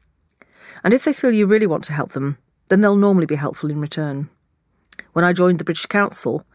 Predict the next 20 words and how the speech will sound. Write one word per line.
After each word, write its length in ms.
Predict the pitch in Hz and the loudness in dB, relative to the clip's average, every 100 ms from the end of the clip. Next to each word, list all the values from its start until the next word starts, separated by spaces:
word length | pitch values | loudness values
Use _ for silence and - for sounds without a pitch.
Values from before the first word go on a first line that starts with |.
| - - - | -20 -20 -6
a 60 | 151 | 0
very 200 | 165 156 | 2 2
relationships-based 1080 | 156 160 185 - 156 - - 135 135 - - | 2 0 0 -2 -6 -6 -6 -6 -6 -8 -6
organisation, 720 | 143 139 135 135 - 151 180 _ _ _ - - - - | -6 -4 -6 -6 -6 -6 -8 _ _ _ -20 -20 -10 0
I 60 | |
went 220 | 202 214 | 2 2
out 180 | 240 247 | 0 -2
of 60 | 226 | -2
my 120 | 180 | 0
way 200 | 170 170 | 0 -2
to 120 | 170 | -4
connect 360 | 185 190 - - | -4 -4 -4 -6
with 100 | 165 | -6
people 340 | 202 190 180 - | -4 -4 -4 -4
and 120 | 151 | -6
divisions 520 | 160 180 160 143 170 | -4 -4 -4 -6 -2
all 160 | 175 175 | 0 0
around 240 | 165 156 | -2 -4
the 60 | 156 | -2
world 380 | 160 143 139 | -4 -4 -8